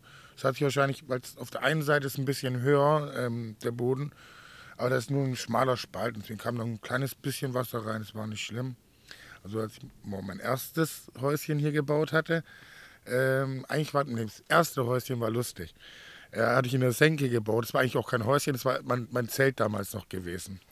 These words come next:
Vor, boah, neun Jahren oder zehn Jahren, wo ich hier angefangen hatte, hatte ich ein Zelt stehen und in der Senke.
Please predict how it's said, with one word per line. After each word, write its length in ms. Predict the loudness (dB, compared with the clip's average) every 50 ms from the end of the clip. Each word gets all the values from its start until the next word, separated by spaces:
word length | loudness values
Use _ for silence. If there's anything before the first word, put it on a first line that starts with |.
| -20 -12
Vor, 240 | -8 -8 -8 -8 -8 -12
boah, 160 | -12 -12 -12 -10
neun 380 | -6 -2 0 0 2 2 2
Jahren 240 | 2 2 2 2 0
oder 180 | -2 -4 -4 -6
zehn 320 | -6 -6 -4 -2 -2 -2
Jahren, 300 | 0 0 -2 -2 -4 -8 _ _ _ -6
wo 140 | -4 -4
ich 80 | -4 -4
hier 160 | -2 -4 -2
angefangen 460 | -2 0 -2 -2 -2 -2 -4 -2 0
hatte, 260 | 0 -2 -2 -4 -8 -8 -8 -20 -20 -20 -20 -20 -20 -18 -10
hatte 140 | -6 -4 -2
ich 60 | -2 -4
ein 80 | -4
Zelt 260 | -2 2 2 2 2
stehen 300 | 2 -2 0 0 0 0
und 120 | 0 -2 -2
in 60 | 0
der 140 | 0 -2 0
Senke. 420 | 0 0 -2 -2 -4 -8 -12 -14